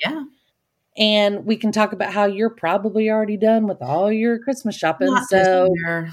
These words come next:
Speaker 1: Yeah.
Speaker 2: Right. Oh, okay, good. Yay.
Speaker 1: I was
Speaker 2: Welcome
Speaker 1: on it
Speaker 2: to
Speaker 1: last
Speaker 2: the
Speaker 1: year,
Speaker 2: rest
Speaker 1: not
Speaker 2: of
Speaker 1: so
Speaker 2: us.
Speaker 1: much this year.
Speaker 2: I know. Welcome to the rest of us.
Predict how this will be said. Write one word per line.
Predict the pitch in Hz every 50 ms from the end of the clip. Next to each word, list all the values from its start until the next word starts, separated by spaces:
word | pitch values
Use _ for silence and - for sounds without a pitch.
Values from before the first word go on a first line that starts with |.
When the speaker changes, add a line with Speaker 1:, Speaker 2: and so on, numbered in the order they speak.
| 160
Speaker 1:
Yeah. | 196 196 196 190 190 185 185 180 180 180 180 185 -
Speaker 2:
Right. | 214 220 220 220 202 - _ _ -
Oh, | 269 311 320 294 - -
okay, | 349 339 381 403 381
good. | - 392 392 370 349 285 214 180 - _ -
Yay. | 320 320 311 294 269 226 190 190 226
Speaker 1:
I | 277
was | - - -
Speaker 2:
Welcome | 320 262
Speaker 1:
on | 262
it | 262 262
Speaker 2:
to | 269
Speaker 1:
last | 240 226 226 226 226 - 226
Speaker 2:
the | 220
Speaker 1:
year, | 220
Speaker 2:
rest | 220 214 214
Speaker 1:
not | 214 208 175
Speaker 2:
of | 160 151
Speaker 1:
so | 156 151
Speaker 2:
us. | 147
Speaker 1:
much | 190 185 - -
this | 175 160 160 - 170
year. | 160 156 151 151 151 151 156 - _ _ _ _ _ _ _ _ -
Speaker 2:
I | 190 220 247
know. | 247 214 190 196 190
Welcome | 175 175 185 - 226 226
to | 226 247
the | 233 214
rest | 185 180 185 185 - -
of | 151
us. | 151 147 147 151 160 156